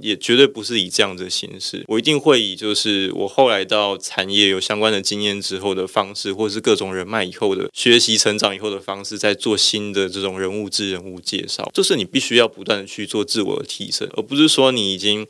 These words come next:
看到了某种套路，但你就一直沿用，我觉得这是比较不健康的。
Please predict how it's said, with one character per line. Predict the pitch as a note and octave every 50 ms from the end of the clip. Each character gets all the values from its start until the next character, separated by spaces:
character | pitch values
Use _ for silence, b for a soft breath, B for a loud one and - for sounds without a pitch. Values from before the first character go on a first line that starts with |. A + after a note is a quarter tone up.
| -
看 | - - D3+ B2+
到 | B2 C3 B2
了 | A#2 A2
某 | G2+ G2 G2+ G#2
种 | G2+ A2 F#2+ F#2 F#2+
套 | - B2 G#2+ F#2+ F#2
路， | F2+ - F#2+ F2 -
但 | - A2+ G#2 F#2+
你 | F2+
就 | G#2 A2+
一 | A#2 G#2+
直 | G#2 G2+ F#2
沿 | E2+ F#2 F2+ F2+
用， | G2 G2 G2 - G2
我 | G2+ G2+
觉 | - B2 A#2+
得 |
这 | B2 C3
是 | B2+ C#3
比 | G#2+ G2
较 | G#2+ G#2
不 | - -
健 | - - A2 G#2 E2+ -
康 | - - - - - - -
的。 | -